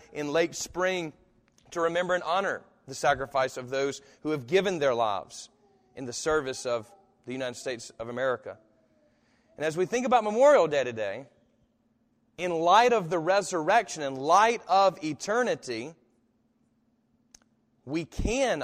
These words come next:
honor the fallen. We can honor those because we have a belief that their sacrifice was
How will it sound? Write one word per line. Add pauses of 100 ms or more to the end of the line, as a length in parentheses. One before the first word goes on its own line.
(100)
honor (500)
the
fallen. (840)
We
can
honor (540)
those
because
we
have
a
belief (800)
that
their
sacrifice
was